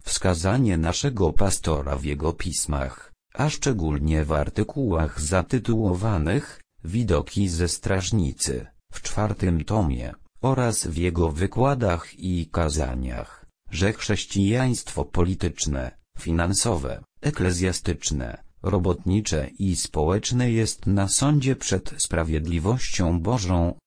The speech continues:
oskarżone w licznych wyszczególnieniach o niewypełnienie swej prawdziwej i rzekomej misji. Wszyscy przypomną sobie, z jaką dokładnością dowodów z Pisma Świętego,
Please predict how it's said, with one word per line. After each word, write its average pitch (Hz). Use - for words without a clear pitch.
oskarżone 92
w 76
licznych 95
wyszczególnieniach 78
o 101
niewypełnienie 107
swej 76
prawdziwej 82
i 82
rzekomej 78
misji. 80
Wszyscy 127
przypomną 131
sobie, 87
z 80
jaką 104
dokładnością 87
dowodów 80
z -
Pisma 101
Świętego, 85